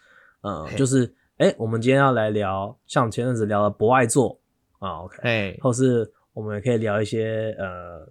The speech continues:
Speaker 2: 就随便聊，然后就可以也要，要走，要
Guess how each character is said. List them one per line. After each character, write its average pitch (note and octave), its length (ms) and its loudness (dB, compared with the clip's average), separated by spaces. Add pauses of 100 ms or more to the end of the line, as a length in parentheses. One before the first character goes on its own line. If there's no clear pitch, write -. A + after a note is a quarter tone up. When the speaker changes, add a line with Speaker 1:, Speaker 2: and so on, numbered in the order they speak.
Speaker 2:
就 C3 120 -6
随 C#3 160 0
便 F3 200 6
聊， A2+ 160 2
然 A#2 120 2
后 C#3+ 120 4
就 C3+ 100 4
可 C#3+ 100 4
以 B2 80 4
也 B2+ 240 0 (120)
要， F3 240 4
要 F#3 280 2 (140)
走， D3 320 4
要 F#3+ 200 4